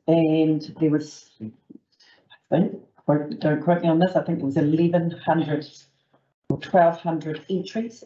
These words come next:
into the Home Industries on its own. Um, it was a phenomenal display of significant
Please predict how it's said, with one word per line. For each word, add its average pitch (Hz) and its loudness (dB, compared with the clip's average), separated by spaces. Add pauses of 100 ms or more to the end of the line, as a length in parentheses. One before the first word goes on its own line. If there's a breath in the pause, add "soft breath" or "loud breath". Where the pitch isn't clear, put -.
into 165 0
the 156 0
Home 156 2
Industries 151 -2
on 151 0
its - -6
own. 220 2 (800 loud breath)
Um, 147 2
it 165 4
was 151 -2
a 156 -2
phenomenal 160 2
display 143 0
of 143 0
significant - 0